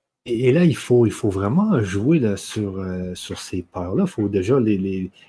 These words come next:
les trouver, là, analyser c'est quoi nos, nos, nos, nos peurs de base.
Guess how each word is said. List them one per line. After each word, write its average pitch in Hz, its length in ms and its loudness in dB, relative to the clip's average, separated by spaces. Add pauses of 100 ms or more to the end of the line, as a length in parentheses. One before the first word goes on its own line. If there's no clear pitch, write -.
(120)
les 95 120 -4
trouver, 107 500 2
là, 98 480 2
analyser 98 400 -2
c'est 107 160 -4
quoi 120 220 -2
nos, 98 220 -2
nos, 98 240 -6 (120)
nos, 98 180 -6 (100)
nos 98 220 -8 (100)
peurs 117 240 2
de 98 100 -4
base. 107 680 0